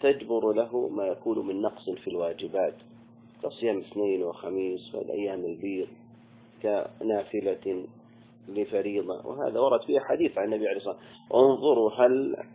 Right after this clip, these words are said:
له من تطوع". هذه هي الاستح-، المستحب، هو التطوع، فإن وجد له جبر ما كان فيه نقص من، من، من الفريضة.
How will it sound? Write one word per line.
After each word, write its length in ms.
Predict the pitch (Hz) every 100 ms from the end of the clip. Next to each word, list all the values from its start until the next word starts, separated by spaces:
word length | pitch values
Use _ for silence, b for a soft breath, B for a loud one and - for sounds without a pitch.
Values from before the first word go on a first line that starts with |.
| -
له 320 | 113 120 113
من 260 | 110 110 104
تطوع". 840 | 104 98 123 131 135 151 151 -
هذه 80 | 240
هي 160 | 160 143
الاستح-، 380 | - - -
المستحب، 440 | 87 101 - 92 80
هو 160 | 107
التطوع، 540 | 104 - 90 85 69 - - - B B B -
فإن 140 | 131
وجد 280 | 151 170 147
له 380 | 160 170 180 185
جبر 340 | 135 147 147
ما 140 | 135 131
كان 300 | 131 131 127
فيه 140 | 135
نقص 280 | 135 131 -
من، 180 | 113 113 113 -
من، 360 | 110 117 117 123 - - - - - - - - - - - - - -
من 80 |
الفريضة. 460 | 113 - 101 90 85